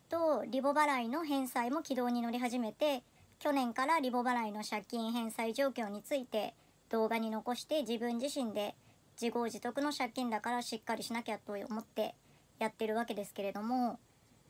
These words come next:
まあ、四十歳も間近にしてこんなに借金、しかも二十代、三十代、欲に負けた借金ですね。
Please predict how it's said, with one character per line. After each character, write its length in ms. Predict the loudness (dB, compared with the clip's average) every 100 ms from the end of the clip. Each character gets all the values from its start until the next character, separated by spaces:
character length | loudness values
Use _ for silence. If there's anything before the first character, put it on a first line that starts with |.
| -4
ま 520 | 2 4 4 4 4
あ、 20 | 2
四 240 | 2 0
十 100 | 0
歳 320 | 0 0 0
も 140 | -2 -4
間 120 | -4
近 200 | -2 -2
に 120 | -2
し 120 | -4
て 240 | -4 -4 -4
こ 140 | -2
ん 80 | 0
な 100 | 2
に 100 | 0
借 220 | 0 -4 -2
金、 280 | -4 -4 -6
し 120 | -4
か 100 | 0
も 380 | 2 2 0 -4 _ -20 -6
二 120 | -2
十 120 | 2 2
代、 200 | 2 0
三 260 | 0 0
十 220 | 0 0
代、 280 | 0 -2 -4 -10 _ _
欲 280 | 0 2 2
に 80 | 2
負 140 | 2
け 100 | 0
た 100 | -2
借 180 | -4 -6 -6
金 160 | -6
で 100 | -6
す 120 | -6 -4
ね。 240 | -2 -4